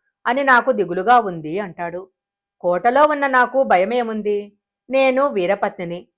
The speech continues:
నన్నెవరూ ఏమీ చెయ్యలేరు. మీరు ధైర్యంగా వెళ్ళి క్షేమంగా తిరిగి రండి" అని చెప్పి, "వెళ్లే ముందు మన ఇలవేలుపు అయిన రాజరాజేశ్వరి అమ్మవారి ఆశీర్వాదం తీసుకుని బయలుదేరండి"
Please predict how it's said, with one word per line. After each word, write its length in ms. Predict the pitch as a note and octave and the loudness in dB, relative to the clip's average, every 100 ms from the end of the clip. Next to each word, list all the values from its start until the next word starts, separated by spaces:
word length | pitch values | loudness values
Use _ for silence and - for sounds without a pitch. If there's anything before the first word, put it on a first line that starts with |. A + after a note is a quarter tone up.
| _ _ - | _ _ -2
నన్నెవరూ 540 | B3+ C4+ C4+ A#3+ A#3 | 0 2 4 6 4
ఏమీ 400 | C4 A3+ G3+ A#3 A3+ | 4 2 0 -2 -4
చెయ్యలేరు. 560 | E3+ F#3 F3+ D#3+ F3+ - _ _ _ _ _ _ _ _ A#3 | -4 -2 -2 -4 -6 -10 _ _ _ _ _ _ _ _ -4
మీరు 260 | C4+ D4 | 0 2
ధైర్యంగా 540 | C4 G#3+ G#3 A#3+ B3+ C4+ | 2 2 2 2 4 4
వెళ్ళి 560 | B3 A3 A3 G3+ G3+ - | 4 0 -2 -4 -10 -16
క్షేమంగా 520 | - F#3+ F3 G3+ A3 | -6 -2 -2 0 0
తిరిగి 340 | C4+ A#3 F#3+ A3 | 0 0 -2 -2
రండి" 440 | A3 G3 G3+ G3 G#3+ | -2 -2 -4 -6 -10
అని 120 | F#3 | -10
చెప్పి, 580 | G3+ G3 G#3+ F#3 F3+ G3 _ _ _ _ | -10 -10 -8 -8 -8 -12 _ _ _ _
"వెళ్లే 340 | F#3 F#3 A#3 | -6 2 4
ముందు 340 | C#4+ C#4+ C4 C#4 | 4 0 -2 0
మన 160 | C#4 | 0
ఇలవేలుపు 640 | B3 G3 F#3 G#3 A#3 B3 C4 | 0 0 0 0 0 2 4
అయిన 560 | A3+ G#3+ G#3+ G3 F3+ F#3+ _ _ _ | 4 0 -4 -6 -10 -16 _ _ _
రాజరాజేశ్వరి 840 | F3+ E3+ G3+ A3 A#3 B3+ C4 C4+ C4+ | -4 0 4 4 4 2 2 2 2
అమ్మవారి 460 | A3 A3 A3 G#3+ | 2 2 4 4
ఆశీర్వాదం 640 | F#3 D#3+ A3 A3 A#3 A#3 A#3 | 2 0 -2 2 2 2 -4
తీసుకుని 440 | A3+ G3+ - A3+ | -8 -10 -8 -6
బయలుదేరండి" 840 | F#3 E3 F#3 G3 F3+ F3 F3 G#3+ | -2 -4 -2 -2 -4 -6 -10 -10